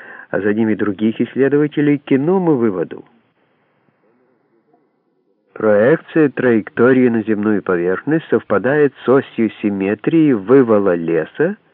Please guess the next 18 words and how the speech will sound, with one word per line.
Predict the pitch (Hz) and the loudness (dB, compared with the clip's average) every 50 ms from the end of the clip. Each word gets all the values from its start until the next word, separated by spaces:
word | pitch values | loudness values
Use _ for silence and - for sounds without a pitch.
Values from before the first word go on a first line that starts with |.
| _ _ _ _ _ _ _ _ _ _ | _ _ _ _ _ _ _ _ _ _
и | 90 | -8
направлена, | 92 85 - - 107 104 104 104 101 98 95 101 98 95 | -6 -6 -6 -4 -2 -2 0 0 -2 -4 -4 -4 -4 -4
грубо | 95 101 120 123 113 123 123 | -4 -2 -2 0 0 0 0
говоря, | 117 120 113 120 127 135 127 - - | 2 2 2 2 2 0 -2 -4 -6
с | - | -4
востока | 101 117 117 110 - - _ 110 104 98 - 107 | -2 -2 -2 -4 -6 -6 _ 0 0 0 0 -4
на | 104 110 120 135 135 | -4 -2 -4 -4 -2
запад, | 135 160 180 180 - 104 - - _ - - - _ _ _ _ _ _ _ | -2 -4 -4 -4 -6 -10 -12 -12 _ -20 -20 -20 _ _ _ _ _ _ _
восточный | 87 110 113 - - - 180 175 - - - - 107 95 | -4 -4 -4 -4 -2 -2 -2 -2 -2 -6 -6 -6 -4 -4
вариант. | 101 98 101 95 76 64 - - - - - _ _ _ _ _ _ - - - - - - _ _ _ _ _ _ _ _ | -2 -2 -2 -4 -4 -8 -12 -16 -20 -20 -20 _ _ _ _ _ _ -20 -20 -20 -20 -20 -20 _ _ _ _ _ _ _ _
Самые | - 165 160 156 151 143 139 | -2 0 0 2 2 2 2
убедительные | 123 117 131 127 123 113 98 - 107 98 95 92 92 90 85 76 - - | 2 0 0 0 2 0 0 0 -4 -4 -2 -2 -2 -2 -2 -4 -6 -8
обоснования | - 98 101 110 - - 139 147 160 180 196 190 180 175 170 165 | -10 -4 -4 -4 -4 -2 -4 -2 -2 -2 -2 -2 -2 -2 -2 -2
южного | 156 151 165 160 143 139 147 147 143 139 | 0 0 0 0 0 -2 -2 -2 0 0
варианта | 131 131 135 131 131 127 127 123 117 - 127 120 117 - _ _ _ _ _ _ _ _ _ _ _ _ | 0 2 2 2 2 2 0 -2 -2 -2 -2 -2 -2 -4 _ _ _ _ _ _ _ _ _ _ _ _
привёл | - 104 95 98 127 156 156 | -2 0 2 4 4 2 2
профессор | - 120 107 - 117 131 - - 131 123 - - - | 0 -2 -2 0 0 -2 0 0 -2 -4 -4 -4 -6
Остапович. | 123 - - - 107 92 - 82 69 62 - - _ - - - - | -8 -6 -4 -4 -4 -4 -2 -4 -6 -6 -8 -14 _ -20 -20 -20 -20